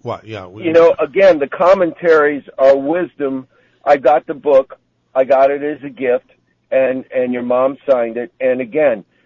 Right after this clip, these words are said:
Speaker 2: you know, what a great broadcaster. There's very few people that are seniors that get the opportunity to broadcast. You know, Larry King is one of them. I met him as a boy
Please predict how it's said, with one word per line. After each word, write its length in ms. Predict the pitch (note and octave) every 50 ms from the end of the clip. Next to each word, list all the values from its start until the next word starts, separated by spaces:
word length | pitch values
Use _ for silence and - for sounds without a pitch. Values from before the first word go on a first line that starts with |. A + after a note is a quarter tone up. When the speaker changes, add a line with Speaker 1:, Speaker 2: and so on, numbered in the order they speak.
| _ _ _ _
Speaker 2:
you 120 | - C#3
know, 260 | C3 C3 B2+ A#2 - - _
what 240 | B2 B2+ D3+ F3 G3
a 40 | F3
great 380 | - E3 E3 D#3 D3+ D3+ - _ _ _ _ _ _ _
broadcaster. 680 | C#3+ C#3 C3+ C3+ B2+ - - B2 G#2 G#2 G#2 - - G#2+
There's 220 | G#2 A2+ A2+ A2+ G#2+
very 380 | A2+ C#3+ D#3 F#3 G3 G3+ - _
few 180 | E3+ E3+ E3 -
people 640 | - - D#3+ D3+ C#3+ - - C#3+ C#3 C#3 B2+ - _ _ _ _ _ _ _
that 180 | - C3 C3
are 160 | B2 B2 A#2 - _ -
seniors 380 | D3 C#3 C3+ B2+ A#2 A2+ - -
that 200 | A#2+ A2+ G2+ -
get 180 | C3 B2+ - -
the 140 | B2+ A#2+
opportunity 800 | A2 A2+ A2 - A2+ A2 - - B2 A#2+ A2+ A2 G#2 G2+ G#2+ G2+
to 100 | F#2+ G2
broadcast. 720 | F2 A2 A2 A2+ A2+ G#2+ F#2+ - - A2 G2 F#2+ F#2 - _ _
You 140 | - A#2 A2
know, 120 | G#2+ G#2
Larry 340 | G2 A#2+ C3+ C#3+ C#3+ C#3 C3
King 280 | - C#3 C#3 C3+ C3 A#2
is 140 | G#2+ G2+
one 200 | G2+ G2+ A2 A2
of 80 | A2+ G#2+
them. 80 | A2 A2+
I 60 | A#2+
met 220 | B2 B2 A#2+ A#2+
him 200 | C3 B2+ A#2+ A#2
as 140 | A2 G2 -
a 80 | G#2+ G2
boy 460 | - A2 A2+ A#2+ A#2+ A2+ G#2 G2+